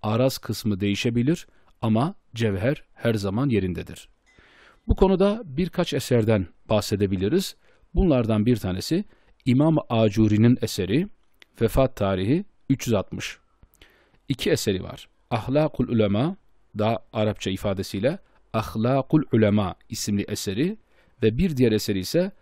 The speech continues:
Ahlaku Hameletil Kur'an adında. Ve burada İmam Acuri kendi döneminden sitem etmekte, şikayet etmekte ve burada insanların farklı gruplara ayrıldığından bahsetmekte.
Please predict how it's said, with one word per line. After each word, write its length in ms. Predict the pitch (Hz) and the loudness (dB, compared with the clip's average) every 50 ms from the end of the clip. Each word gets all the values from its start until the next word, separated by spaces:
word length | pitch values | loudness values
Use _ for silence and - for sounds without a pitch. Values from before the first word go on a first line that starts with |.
| _ _ _ _ _ - | _ _ _ _ _ -4
Ahlaku 800 | 113 113 - - 123 117 135 147 151 147 - 170 185 196 202 - _ _ - | -4 -4 -2 -2 0 2 4 4 2 2 2 2 2 2 2 -2 _ _ -20
Hameletil 720 | - - - - 120 123 139 147 139 123 110 - - 165 | -20 -8 -2 2 4 6 6 6 6 4 2 2 -2 -4
Kur'an 540 | 160 - - 110 107 - - 110 107 95 90 - _ _ _ _ _ _ _ _ _ - | -4 -4 -4 -4 -4 -4 -4 -4 -4 -6 -8 -12 _ _ _ _ _ _ _ _ _ -8
adında. 440 | - 101 98 92 87 - 95 92 - _ _ _ _ _ _ _ _ _ - _ _ - | -6 -6 -6 -6 -8 -8 -10 -12 -16 _ _ _ _ _ _ _ _ _ -20 _ _ 0
Ve 120 | 151 170 175 | 2 2 4
burada 460 | 202 190 160 147 156 180 190 190 - _ - | 4 4 4 4 2 0 -2 -4 -10 _ 0
İmam 280 | 123 123 139 151 151 135 | 4 4 6 6 6 6
Acuri 540 | 107 110 107 98 104 95 98 127 165 202 214 - _ | 4 2 2 0 0 2 2 2 0 0 -4 -10 _
kendi 400 | - - 123 123 135 147 165 165 | -4 0 0 2 2 0 0 0
döneminden 640 | 127 123 117 110 107 107 104 101 92 101 104 98 85 80 | 2 2 4 4 2 2 2 2 2 0 0 0 -2 -6
sitem 460 | - - - - 113 - 135 131 120 | -10 -10 -10 -10 -4 -2 0 0 2
etmekte, 600 | 104 98 - 104 92 - - - - 123 147 175 - _ _ _ _ _ - | 0 0 -2 -4 -6 -6 -6 -6 -4 -4 -4 -6 -8 _ _ _ _ _ -12
şikayet 600 | - - - 131 120 - 123 123 135 135 117 - | -10 -8 -6 -6 -4 -2 0 2 2 2 0 -2
etmekte 640 | 101 - - 101 92 95 - - 127 147 165 196 - _ _ _ _ _ _ _ _ _ _ _ - _ - | -2 -2 -2 -4 -4 -4 -4 -2 -2 -2 -2 -4 -10 _ _ _ _ _ _ _ _ _ _ _ -20 _ -2
ve 220 | 113 123 135 135 139 | 0 0 2 2 4
burada 440 | 170 160 135 117 120 135 165 165 - _ - | 4 4 6 4 4 2 0 -2 -6 _ 2
insanların 720 | 123 123 117 - - 117 113 110 107 107 123 160 180 208 - | 2 2 2 2 2 2 4 4 4 4 2 2 0 -4 -10
farklı 500 | - - - - 117 117 120 - 151 170 151 | -16 -8 -4 0 0 0 0 -2 -4 -4 0
gruplara 480 | 131 123 120 110 - - 110 107 117 117 | 2 2 2 2 2 0 0 0 0 -2
ayrıldığından 880 | - - 117 107 107 104 107 107 104 101 107 107 110 113 139 151 143 | -2 -4 -2 -2 0 0 0 0 0 0 0 2 2 4 4 2 2
bahsetmekte. 720 | 110 104 98 - - 90 - - 90 - - - 92 90 | 0 -2 -2 -4 -8 -10 -10 -12 -12 -12 -14 -16 -20 -20